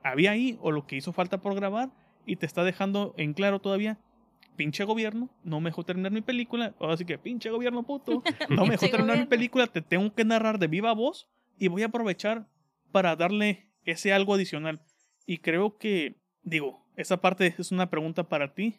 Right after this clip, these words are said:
Speaker 1: ya que termine el, la, la idea, pero le agradezco de cierta forma a todos estos traspiés que tuvo Zulawski para terminar la película, porque yo creo que si lo hubiera terminado como tenía que haberla terminado, en el momento en el que hubiera terminado, sí hubiera sido un madrazo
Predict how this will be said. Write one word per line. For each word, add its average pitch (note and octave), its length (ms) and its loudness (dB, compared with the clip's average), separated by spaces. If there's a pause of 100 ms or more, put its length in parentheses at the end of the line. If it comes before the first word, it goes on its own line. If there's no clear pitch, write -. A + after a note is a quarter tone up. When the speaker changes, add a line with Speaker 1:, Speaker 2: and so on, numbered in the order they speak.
(120)
Speaker 1:
ya C#3+ 200 -8
que D#3 100 -6
termine D3 300 -6
el, D3+ 180 -8
la, B2+ 240 -8
la C3 140 -6
idea, A3 220 -4 (180)
pero C#3+ 580 0 (240)
le E3 160 2
agradezco D#3+ 480 4
de F3+ 60 2
cierta F#3+ 280 -2
forma G#3+ 440 -2 (180)
a C3+ 140 -4
todos F3+ 480 0
estos F#3 600 -2 (300)
traspiés D#3 580 -2
que F#3+ 100 -6
tuvo F3+ 520 -2
Zulawski D3+ 400 -4
para F3 140 -4
terminar D3 220 -6
la E3 80 -6
película, F3+ 360 -4
porque D#3 340 -8
yo D#3 120 -2
creo G3 160 -4
que F#3 100 -10
si F3 100 -8
lo C3+ 60 -4
hubiera F3 160 0
terminado E3 420 -2
como C#3+ 260 -10
tenía D3 260 -6
que - 80 -6
haberla F#3 180 0
terminado, D#3 420 -4
en D3 60 -2
el C#3+ 80 -2
momento D3+ 300 -4
en G3 40 -2
el F#3 60 -6
que F3 60 -6
hubiera F3 120 -2
terminado, F3 300 -2
sí G#3+ 180 0
hubiera A3 140 2
sido G#3+ 140 -2
un G#3 60 0
madrazo A3 420 -2